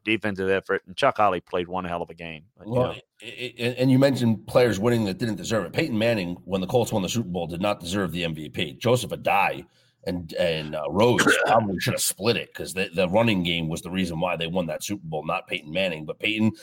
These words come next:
Speaker 2: it was his first time there, you know, future Hall of Famer. He won the award. Uh, and Peyton didn't even win it when the Broncos won. When the Broncos won the Super Bowl, it was Von Miller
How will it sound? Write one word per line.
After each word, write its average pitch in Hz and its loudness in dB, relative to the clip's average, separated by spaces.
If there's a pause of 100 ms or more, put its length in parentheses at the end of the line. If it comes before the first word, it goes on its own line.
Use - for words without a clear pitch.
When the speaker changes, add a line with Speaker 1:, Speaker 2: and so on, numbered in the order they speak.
(160)
Speaker 2:
it 98 -8
was 95 2
his 90 0
first - 2
time 101 4
there, 131 10
you 120 2
know, 104 4
future 98 -2
Hall 98 4
of 92 -4
Famer. 135 0
He 117 -2
won 101 0
the 92 -4
award. 90 -4 (360)
Uh, 98 -2
and 98 0
Peyton 180 0
didn't 180 4
even 185 8
win 185 8
it 196 4
when 180 8
the 180 8
Broncos 190 6
won. 120 2
When 95 0
the 95 -4
Broncos 196 2
won 185 4
the 135 0
Super 123 -6
Bowl, 147 0
it - 2
was 160 -2
Von 208 2
Miller 311 6